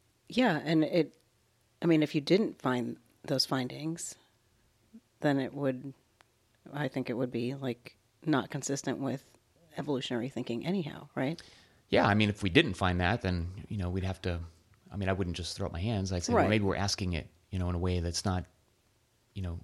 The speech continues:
Speaker 2: getting at the key issues." But at any rate, so that was probably, remains, you know, one of the contributions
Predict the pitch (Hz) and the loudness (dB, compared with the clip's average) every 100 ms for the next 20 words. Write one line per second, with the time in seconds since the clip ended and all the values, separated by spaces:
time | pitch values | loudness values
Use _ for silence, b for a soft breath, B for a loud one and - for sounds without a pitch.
0 | - 90 107 98 90 82 - - _ b | -4 2 4 4 0 -4 -10 -12 _ b
1 | b - - - 92 98 - - - 151 | b -12 -8 -2 0 0 -2 -8 2 6
2 | 131 131 92 80 - B B B B B | 8 8 6 4 0 B B B B B
3 | B B _ - 117 120 104 - 101 92 | B B _ 0 4 6 4 2 2 2
4 | 90 87 - _ _ _ _ _ - - | 0 -4 -10 _ _ _ _ _ -20 -20
5 | _ 113 110 110 92 92 - - 101 98 | _ 2 6 6 6 4 2 0 0 0
6 | 92 92 98 92 95 90 - - - 107 | 2 2 2 2 2 0 -4 -14 -6 -4
7 | 95 90 98 - 87 85 - - | -2 -2 -2 -2 -4 -2 -2 -4